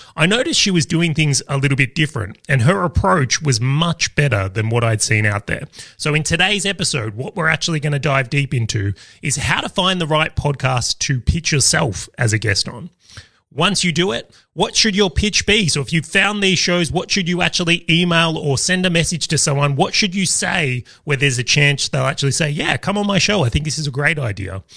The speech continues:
And then once you get that guesting opportunity, how do you be a great guest? 'Cause I think this is one of the keys here. And honestly, this is my favorite part of the interview,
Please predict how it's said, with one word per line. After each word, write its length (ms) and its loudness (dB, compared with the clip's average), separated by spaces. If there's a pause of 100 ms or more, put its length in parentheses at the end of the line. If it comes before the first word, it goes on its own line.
(300)
And 100 0
then 180 2
once 360 -2
you 80 0
get 380 -4
that 200 -4
guesting 340 -2
opportunity, 640 -4 (260)
how 220 0
do 80 -4
you 140 -2
be 380 -2
a 100 0
great 640 -2
guest? 500 -2 (320)
'Cause 140 0
I 60 2
think 180 2
this 160 2
is 100 -2
one 120 0
of 60 0
the 80 0
keys 340 2
here. 160 -2
And 180 -6
honestly, 380 2
this 180 0
is 100 -2
my 180 -2
favorite 460 -2
part 240 -2
of 60 -4
the 160 -2
interview, 420 0